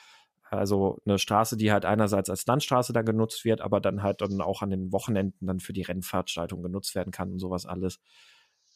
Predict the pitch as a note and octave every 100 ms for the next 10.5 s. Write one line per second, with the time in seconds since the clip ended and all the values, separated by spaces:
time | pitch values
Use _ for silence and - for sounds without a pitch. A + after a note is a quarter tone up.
0 | C3+ F#2 F2+ F2+ F#2+ _ G2 F#2 F#2+ F#2
1 | G2 - G2+ G2 F#2 - G2+ - F#2+ G#2+
2 | B2 B2 A#2 - G#2+ G2+ G2 - _ _
3 | - F#2+ G#2 - A2+ A#2+ A2 G#2+ G2 A2+
4 | B2+ A#2 G#2+ - - A2 G2+ - C3+ F3
5 | - - _ - - - - A#2 - A2+
6 | A#2+ D3 C3+ C#3 C#3 A2 B2 C3+ - C3
7 | - A2+ A#2 A#2 - A#2 A#2+ D#3+ D#3+ -
8 | C3 D3 - D3 D3+ D#3 D#3 D#3 D3+ D3+
9 | F#3+ - A2+ G#2+ A2 A2 G#2+ G#2+ G#2 G#2+
10 | A2 A2 A2 G#2+ G#2+